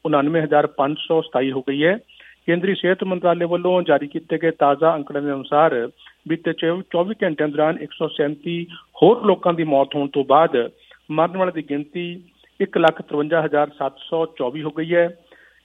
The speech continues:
ਇੱਧਰ ਪੰਜਾਬ ਦੇ ਵਿੱਚ ਵੀ ਬੀਤੇ ਚੌਵੀ ਘੰਟਿਆਂ ਦੌਰਾਨ ਕੋਰੋਨਾ ਕਾਰਨ ਗਿਆਰਾਂ ਜਾਨਾਂ ਜਾ ਚੁੱਕੀਆਂ ਨੇ ਤੇ ਇਸ ਨਾਲ ਰਾਜ ਵਿੱਚ ਹੁਣ ਤੱਕ ਪਚਵੰਜਾ ਸੌ ਇਕਹੱਤਰ ਮੌਤਾਂ ਕੋਰੋਨਾ ਨਾਲ ਹੋ ਚੁੱਕੀਆਂ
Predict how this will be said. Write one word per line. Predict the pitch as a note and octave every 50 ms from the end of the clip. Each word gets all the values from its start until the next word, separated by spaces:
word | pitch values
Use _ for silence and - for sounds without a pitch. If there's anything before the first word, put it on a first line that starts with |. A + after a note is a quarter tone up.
| _ -
ਇੱਧਰ | E3 F3 G#3 G3+
ਪੰਜਾਬ | G3 G3 - E3 D#3 C#3+ C#3+ C#3+ C#3+ D3 D#3 D#3
ਦੇ | F#3 F3+
ਵਿੱਚ | F3 F3 E3+ -
ਵੀ | F#3+ F#3+ F#3+
ਬੀਤੇ | - E3 D#3 - E3+ D3+
ਚੌਵੀ | - - E3 E3 F#3+ G#3 -
ਘੰਟਿਆਂ | F#3 D#3+ D3 D3 D3+ D3
ਦੌਰਾਨ | D3 C#3+ D3 D3+ E3 E3
ਕੋਰੋਨਾ | - - D3+ D3 D3 C#3+ C#3+
ਕਾਰਨ | C#3+ - D3 D#3 E3 D3+ B2+ A#2+ B2 - _ _ _ -
ਗਿਆਰਾਂ | C#3+ - D3 C#3 D3 D#3+ F#3 G3 G3
ਜਾਨਾਂ | F#3+ - D#3 C#3+ D3 D3+ D3+ D#3 - - _ _
ਜਾ | - B2+ B2
ਚੁੱਕੀਆਂ | - - - _ - D#3 D#3
ਨੇ | D#3+ E3+ F3+
ਤੇ | F3 - E3
ਇਸ | D3+ - -
ਨਾਲ | D#3 D3+ D#3 D#3
ਰਾਜ | C#3+ C3 B2+ C3+ C#3 C#3+
ਵਿੱਚ | D#3+ E3 - -
ਹੁਣ | D3+ C#3+ D3
ਤੱਕ | - E3+ D#3 - - D3+ B2 A#2 - - - - - - _ _ _ -
ਪਚਵੰਜਾ | E3+ - - D#3+ D#3+ E3+ E3+ F#3 F#3 F#3
ਸੌ | F3+ - E3 E3
ਇਕਹੱਤਰ | E3+ E3+ - - D3 D3 D3 - _ F3 E3+ C#3 C3
ਮੌਤਾਂ | C#3+ C#3 C#3 C#3+ - - D#3+ B2+ A#2 A#2 - _ _ _ _ _ _
ਕੋਰੋਨਾ | - E3 E3 F3 F#3+ G3 G3
ਨਾਲ | F#3 D#3 C#3+ D3+ - - - _ _ - -
ਹੋ | F3 F3
ਚੁੱਕੀਆਂ | E3+ - - - - C#3 C3 A#2